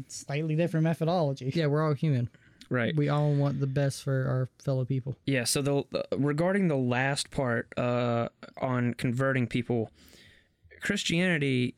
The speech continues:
Speaker 3: if it is true, is good news. You should want it to be true that God himself died for you and that there is hope for an afterlife. If a Christian believes that all people will go to hell for all eternity if they reject Jesus,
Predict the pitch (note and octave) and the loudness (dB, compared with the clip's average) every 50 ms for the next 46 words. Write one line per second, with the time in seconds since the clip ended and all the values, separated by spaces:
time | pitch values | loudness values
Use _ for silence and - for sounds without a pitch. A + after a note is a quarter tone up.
0 | _ - - - - - - - - F3 E3+ - F#3 D#3+ D3+ C#3 - - - - | _ -20 -18 -16 -12 -10 -6 -2 -2 -2 0 0 0 0 0 -2 -2 -2 -2 -2
1 | E3 E3 F3 G3+ G#3+ A#3 A#3+ A#3+ A3+ - - _ _ _ - E3+ F#3+ G3 F3 D3+ | 0 0 2 2 2 2 2 0 -2 -6 -12 _ _ _ -2 0 0 0 0 0
2 | D3 D3+ D3+ D3 C#3 C3+ C#3 C3 A#2+ - - - - - - - - _ - - | 0 0 0 2 2 2 2 2 0 -2 -4 -4 -4 -4 -4 -8 -12 _ -20 -20
3 | - _ _ _ _ - D#3+ F3+ F3 - - E3+ C#3+ C#3 C#3 D3+ E3+ F#3+ G3 F#3 | -20 _ _ _ _ 0 0 2 2 2 0 0 0 0 0 0 0 0 0 0
4 | - - D3 C#3+ C#3 B2+ - - - - D#3 D3+ C#3 C3 B2+ A#2 A2+ - - B2+ | -2 -2 -2 0 0 0 0 -2 -2 0 0 2 2 2 2 2 0 -2 -2 -2
5 | B2+ A#2+ A#2 A#2 - - B2+ B2 A#2+ B2+ B2 - B2 A#2+ A#2 - - B2+ B2 A#2 | 0 0 0 -2 -2 -2 -2 -2 0 0 0 0 0 0 0 0 0 0 -2 -2
6 | - - B2 A#2+ A#2+ A#2+ A#2+ A#2+ A#2 A2+ A2+ - - - A#2+ A2 A2 A2 A2 A2 | -2 -4 -2 -2 0 0 0 0 0 -2 -2 -4 -4 -4 -2 0 0 0 0 0
7 | A2 - - A#2 A2+ A2+ A2+ A2 A2 A2 G#2 A2 A2 A2 - - _ - B2 A#2 | -2 -2 -2 -4 -4 -2 -2 -2 -4 -4 -4 -4 -4 -4 -6 -8 _ -6 -4 -2
8 | A#2 A2+ A2+ A2+ - - E3+ E3 - - - C3 A#2+ A#2 A#2+ A#2+ B2 A#2+ - B2 | -2 -2 -2 -2 -2 -2 -4 -4 -4 -4 -4 -2 0 2 2 0 0 0 -2 -2
9 | A2+ A2 G2+ G2 - - - - - - - - - - - C3 C3 C3 B2 - | -2 0 -2 -2 -6 -8 -16 -20 -20 -20 -20 -20 -20 -8 -6 -4 -2 -2 -2 -2
10 | G3 F#3 - F3 E3+ C#3+ C#3+ C3 B2+ C#3+ D#3 D#3+ D3 C#3 - C3 - - C3+ C3+ | -2 -2 0 0 0 2 2 0 2 2 2 0 0 0 -2 -4 -2 -2 -2 -2
11 | C3 - D3 C#3 - B2+ B2+ B2+ B2+ A#2 C3 C3 B2+ B2 A#2+ B2 - - D3+ D#3 | -2 -2 -4 -2 -2 0 0 2 2 2 0 0 0 0 -2 -2 -2 -2 -2 -2
12 | C#3+ B2+ - - - - - D#3 F3 F3+ E3+ - - F#3+ F#3+ F#3+ F3+ D#3+ D#3+ - | -2 -4 -6 -8 -6 -2 -2 0 0 0 0 0 -2 0 0 2 2 2 0 0
13 | - - - C#3 C3+ C3 C3 C3+ C#3+ D3+ D3+ D3+ C#3 - F#3+ F#3+ D#3+ D#3 D3+ C#3+ | -2 -2 -2 0 0 0 0 0 -2 -2 -4 -4 -2 -2 0 0 0 0 -2 -2
14 | - | -4